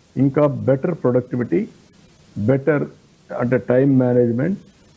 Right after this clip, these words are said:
and క్వాలిటీ పెంచి ఎక్కడికక్కడ న్యాయం చేసే ప్రయత్నాలు చేస్తున్నాం. ఎక్కడ ఫ్రాడ్ లేకుండా పద్ధతి ప్రకారం చేయడానికి ఇవన్నీ ఉపయోగపడతాయి.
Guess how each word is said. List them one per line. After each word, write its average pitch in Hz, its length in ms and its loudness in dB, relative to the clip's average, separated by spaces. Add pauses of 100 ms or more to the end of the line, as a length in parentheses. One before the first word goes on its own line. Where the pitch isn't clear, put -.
and 117 120 0
క్వాలిటీ 143 880 2 (460)
పెంచి 117 460 0 (400)
ఎక్కడికక్కడ 139 580 0
న్యాయం 123 320 2
చేసే 117 280 -2
ప్రయత్నాలు 107 440 -2
చేస్తున్నాం. 95 440 -6
ఎక్కడ 127 280 0
ఫ్రాడ్ 117 500 -2
లేకుండా 117 560 -2 (600)
పద్ధతి 127 320 -2
ప్రకారం 120 380 -2
చేయడానికి 113 460 -4
ఇవన్నీ 107 240 2
ఉపయోగపడతాయి. 107 720 0